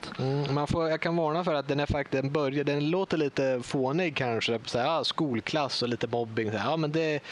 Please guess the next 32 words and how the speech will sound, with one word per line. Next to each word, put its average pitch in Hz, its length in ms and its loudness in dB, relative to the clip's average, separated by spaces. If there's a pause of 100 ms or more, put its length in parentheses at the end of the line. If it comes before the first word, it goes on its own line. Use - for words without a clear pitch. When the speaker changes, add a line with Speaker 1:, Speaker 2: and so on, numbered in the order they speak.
(200)
Speaker 2:
det 170 80 0
är 160 40 0
väl 151 160 0
lite 135 960 0
socker 135 380 0
och 120 80 0
sött - 280 -2
japanskt 120 540 -2
glad-, 123 340 0 (180)
glatt, 120 380 -4
men 110 220 0 (380)
den 120 180 0
här 170 160 0
blir 139 460 0
rå. 117 680 0 (640)
Det 131 180 -2
blir 135 400 2
allvar 127 680 0
om 120 100 2
man 120 120 0
säger, 120 120 -2
speciellt 156 640 -2
Speaker 1:
Wow. 139 60 2
Speaker 2:
efter 135 180 -2
han 123 200 0
har 123 100 2
ramlat 120 320 0
ner 120 140 0
i 120 60 0
mörkret 143 540 0
där, 110 180 0
att 104 240 -4